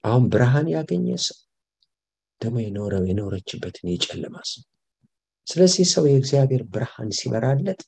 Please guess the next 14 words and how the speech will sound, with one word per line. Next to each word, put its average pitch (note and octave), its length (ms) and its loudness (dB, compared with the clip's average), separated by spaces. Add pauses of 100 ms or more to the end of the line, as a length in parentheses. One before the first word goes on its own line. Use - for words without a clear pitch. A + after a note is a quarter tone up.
ይሄን G#2 280 -6
ሆኖ F#2 200 -6
ነው - 180 -10
የሚያገኘው። - 480 -12 (920)
ሁለቱ C3+ 360 0
ነው F#2 180 -2
ያው - 180 -18 (1160)
ወገኖች። F2 380 -4 (1300)
እና F#2 140 -4 (100)
ቤ-፣ F#2 140 -2 (280)
ቤታችንን G2 680 -4
በመብራት F2+ 560 -4
ስናየው F#2 460 -2
ነው፣ - 200 0